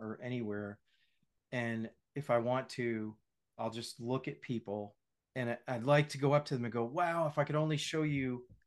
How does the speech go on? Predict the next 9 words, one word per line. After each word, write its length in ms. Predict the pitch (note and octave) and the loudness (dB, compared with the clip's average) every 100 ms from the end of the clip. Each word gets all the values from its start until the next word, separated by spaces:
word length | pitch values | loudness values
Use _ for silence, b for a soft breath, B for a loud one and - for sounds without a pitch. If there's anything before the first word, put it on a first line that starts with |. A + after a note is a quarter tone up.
| _ - | _ -14
the 40 | |
proper 320 | - D3+ C3 | 0 2 2
mechanics, 760 | C3+ B2 - C3 B2+ G#2 - - _ _ _ _ _ _ - | 0 -2 0 2 0 -2 -8 -12 _ _ _ _ _ _ -2
um, 380 | A#2+ A2+ A2 G#2+ | 0 0 -2 -4
you 220 | B2+ B2 | -4 -2
could, 200 | - C3+ - _ _ B2 A2+ - | -2 -4 -8 _ _ -6 -6 -6
you 160 | B2+ | -6
could 140 | A#2+ A#2+ | -4 -4
improve." 420 | A2+ - C3 | -4 -2 -2